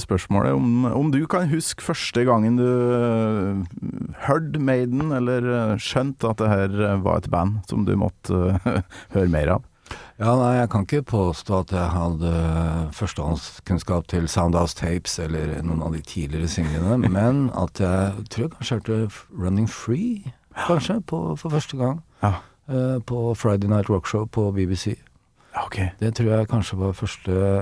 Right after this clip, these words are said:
Speaker 2: innhoppet på det, men, eh, det var jo bare noe som måtte skje. Vi
Speaker 1: Mhm.
Speaker 2: var jo interessert i den type musikk, alle gutta på fritidsklubbene på Tøyen og Grünerløkka.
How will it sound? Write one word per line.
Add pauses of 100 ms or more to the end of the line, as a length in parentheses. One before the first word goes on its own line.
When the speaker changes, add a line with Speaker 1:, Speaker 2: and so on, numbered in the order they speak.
(140)
Speaker 2:
innhoppet
på
det, (100)
men, (560)
eh, (600)
det
var
jo
bare
noe
som
måtte
skje. (320)
Vi
Speaker 1:
Mhm.
Speaker 2:
var
jo
interessert
i
den
type
musikk,
alle
gutta
på
fritidsklubbene
på
Tøyen
og
Grünerløkka.